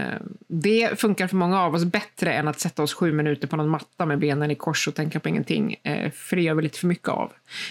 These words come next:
Försök att bara rensa skallen, fulslappa, gör något som är helt Instagram-ovärdigt oftare än du gör det idag. Ehm, jag gjorde en intervju för någon, någon tidning inom Svenska kyrkan om det där för något år sedan.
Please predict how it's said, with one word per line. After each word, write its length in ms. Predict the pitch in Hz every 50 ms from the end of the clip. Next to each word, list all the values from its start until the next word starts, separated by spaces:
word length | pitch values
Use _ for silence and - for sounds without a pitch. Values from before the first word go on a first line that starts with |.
| - - -
Försök 580 | - 202 - - - 262 254 240 226 233 -
att 120 | 190 185 -
bara 300 | 190 180 165 156 147 147
rensa 420 | 170 190 190 175 156 127 - 170
skallen, 420 | 156 - - 165 151 151 156 156 156
fulslappa, 760 | - - 226 208 190 165 - - 208 196 - - _ - 175
gör 280 | 165 175 185 185 180
något 200 | 175 165 156 -
som 160 | - - 160 165
är 200 | 160 151 - -
helt 460 | 269 240 214 202 185 170 - _ -
Instagram-ovärdigt 1700 | 165 151 165 156 - - 180 160 175 170 165 160 156 151 - 156 165 156 156 165 175 175 170 160 147 135 - 139 - _ - - - - - - _ _
oftare 680 | - 208 - - - - - - - - - - - - - _
än 180 | - 156 151 151
du 80 | 151 151
gör 180 | 147 135 -
det 120 | - - -
idag. 360 | - - 143 139 - - - - _ - - - - - - - - - - _ _ -
Ehm, 540 | - 139 143 143 143 - - 214 - - -
jag 120 | - 170
gjorde 160 | 185 196 185 185
en 100 | 190 190
intervju 360 | 190 170 185 175 185 180 170
för 160 | - - 190
någon, 180 | 175 175 170 170
någon 320 | - - 170 170 175 165
tidning 440 | - - - 233 208 190 170 170 165
inom 180 | 165 160 165
Svenska 340 | 156 - 180 170 170 - -
kyrkan 420 | 170 - 208 190 175 214 - 185 185
om 100 | 185 180
det 60 | 185
där 140 | 175 170 156
för 120 | - -
något 140 | 165 151 156
år 160 | 151 151 151
sedan. 340 | 151 - 156 151 151 151